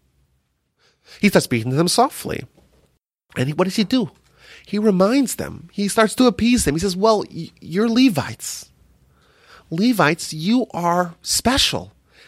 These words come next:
The Almighty separated you, designated you for distinction. And therefore, don't think that you have nothing. No, you are worth something." Instead of trying to denigrate them,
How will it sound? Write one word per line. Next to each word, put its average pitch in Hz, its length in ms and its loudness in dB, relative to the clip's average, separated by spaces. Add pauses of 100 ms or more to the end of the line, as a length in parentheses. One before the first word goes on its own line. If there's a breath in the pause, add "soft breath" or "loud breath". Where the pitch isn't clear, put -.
The 160 120 0
Almighty 226 320 2
separated 190 720 0
you, 120 120 0
designated 180 640 0
you 123 220 0
for 175 420 -2 (540)
distinction. 170 680 -2 (1500)
And 196 140 2
therefore, 190 600 2 (380)
don't 320 220 2
think 269 240 -2
that 220 100 2
you 175 100 2
have 135 180 2
nothing. 208 520 0
No, 262 180 2
you 262 180 2
are 359 200 -2
worth 208 240 2
something." 113 600 -8 (360 loud breath)
Instead 190 280 2
of 254 80 0
trying 220 240 2
to 190 100 -4
denigrate 160 760 2
them, 113 400 -4